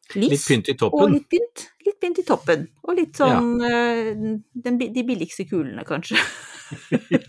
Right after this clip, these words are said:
Speaker 2: som ikke knuser. <laughs>
Speaker 1: Ja, sånne som spretter av gårde. Ja, nei, det blir i hvert fall ikke mormors nedarvede, vakre, eh, juledekorasjoner. Altså, de får nok
Speaker 2: Nei.
Speaker 1: lov å ligge og slappe av i år.
Speaker 2: Ja,
Speaker 1: Så sånn
Speaker 2: ikke
Speaker 1: er
Speaker 2: sant.
Speaker 1: det. Ja.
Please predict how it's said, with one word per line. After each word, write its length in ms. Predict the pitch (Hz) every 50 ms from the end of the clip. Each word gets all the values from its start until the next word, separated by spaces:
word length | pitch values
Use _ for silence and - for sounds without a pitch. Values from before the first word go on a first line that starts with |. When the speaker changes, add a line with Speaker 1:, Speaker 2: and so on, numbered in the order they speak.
| - 240 - - - 220 - - 247 208 - - - 147
Speaker 2:
som 160 | - - 160
ikke 240 | 151 139 - - 113 - 143
knuser. 420 | 139 117 104 - - 147 135 120 - - - - - - -
<laughs> 240 | - 151 - - -
Speaker 1:
Ja, 320 | - 262 254 240 254 247 - -
sånne 180 | - - 247 220
som 120 | 240 285 262
spretter 420 | - - - 226 208 - - 214 208
av 40 | 202
gårde. 220 | 202 196 190 208 -
Ja, 160 | 214 196 - - - -
nei, 100 | 220 -
det 100 | 226 240
blir 80 | 240 262
i 40 | 233
hvert 100 | 220 -
fall 100 | - -
ikke 240 | 285 254 - - 226
mormors 600 | 214 190 180 170 175 170 175 190 202 - - -
nedarvede, 880 | 196 180 165 - - - 190 170 151 151 143 170 160 160 156 165 165 196
vakre, 400 | 196 196 - _ - 175 151 160
eh, 680 | 151 151 156 156 160 165 165 165 160 170 170 196 208 214 -
juledekorasjoner. 1000 | 190 180 160 156 156 - 143 156 156 165 170 - 170 175 - 185 175 180 175 170 180
Altså, 140 | - 208 190
de 220 | 180 180 196 196 185
får 220 | - - 196 190
nok 160 | 185 165 156 131
Speaker 2:
Nei. 140 | 120 113 110 110
Speaker 1:
lov 180 | - - - - -
å 80 | - - 185
ligge 260 | 190 185 175 - -
og 140 | - - -
slappe 240 | - - 180 180 -
av 80 | - -
i 60 | -
år. 80 | - - _ _ _ _ _ - - - - - - - - -
Speaker 2:
Ja, 160 | 117 117 -
Speaker 1:
Så 60 | - -
sånn 160 | 254 247 -
Speaker 2:
ikke 80 | - 262
Speaker 1:
er 0 |
Speaker 2:
sant. 100 | - 233
Speaker 1:
det. 240 | 233 240 254 262 - - _ _ - - - _ _ - -
Ja. 140 | 180 156 -